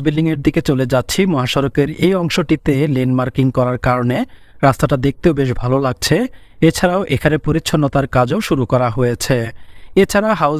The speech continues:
বিল্ডিংয়ের ফ্লাইওভারের যে নিচের অংশটি আছে, সেই অংশ থেকে কার্পেটিংয়ের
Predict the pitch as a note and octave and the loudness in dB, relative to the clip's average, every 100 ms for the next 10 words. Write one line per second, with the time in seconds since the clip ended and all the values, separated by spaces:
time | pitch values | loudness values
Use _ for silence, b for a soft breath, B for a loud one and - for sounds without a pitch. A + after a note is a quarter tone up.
0 | D3+ F3 E3 E3 F3 - C3+ C3 C#3 C3+ | -2 -2 0 0 -2 0 2 2 0 -2
1 | C3 - B2+ C3 E3 A3 C#3+ - - C#3 | -2 0 2 0 0 0 0 -2 0 0
2 | B2+ - A3+ - G3 B2 A#2 C#3+ D3 - | 0 0 0 0 0 -2 -2 -2 -2 0
3 | D#3+ B3 b b - D#3+ D#3 F3+ E3 E3+ | 0 -2 b b 0 2 2 0 0 0
4 | F3 | 0